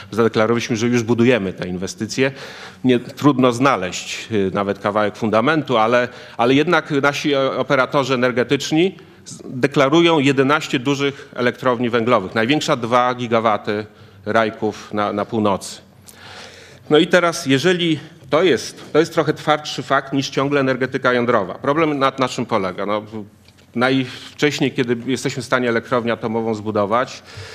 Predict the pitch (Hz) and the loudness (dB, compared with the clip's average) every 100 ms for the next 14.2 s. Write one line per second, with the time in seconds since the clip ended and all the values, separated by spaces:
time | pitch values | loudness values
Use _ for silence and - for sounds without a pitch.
0 | - - 120 139 160 156 143 147 143 139 | -16 -2 0 2 2 2 0 -6 -8 -6
1 | 147 127 131 139 139 92 95 98 90 98 | -4 -4 -2 -2 -4 -8 -6 -8 -8 -4
2 | 107 101 104 101 101 - 110 113 120 117 | -2 -2 0 0 -2 -6 -2 -2 -2 -2
3 | 123 120 117 131 131 123 135 127 131 127 | 0 0 0 0 2 2 0 0 -2 0
4 | 127 127 139 127 127 147 156 - 151 147 | 0 0 0 0 0 0 -2 -4 -4 -2
5 | 127 123 131 120 123 120 123 - 107 101 | -2 -2 -4 -4 -4 -4 -4 -2 -4 -2
6 | 113 117 113 - - 113 117 113 110 113 | -2 0 -2 -4 -10 -6 -2 -2 0 -2
7 | 135 107 104 120 107 - 95 - - - | -4 -6 0 0 0 -2 -8 -10 -20 -12
8 | - 117 117 110 104 107 - 113 - 113 | -6 -6 -4 -4 -4 -6 -8 -12 -12 -12
9 | - 123 117 - 127 123 - 113 123 123 | -4 0 0 0 2 2 2 0 0 2
10 | 123 - 117 139 139 - 127 120 117 120 | -4 0 2 2 2 0 0 0 0 0
11 | 110 - 104 98 104 95 98 95 101 95 | -2 -8 -6 -4 -4 -6 -8 -4 -4 -4
12 | - - 92 95 85 101 139 - - - | -8 -12 -8 -10 -6 -2 -2 -4 -14 -16
13 | - - 101 104 110 117 101 - 104 104 | -14 -4 -2 0 0 2 2 0 0 0
14 | 143 | -2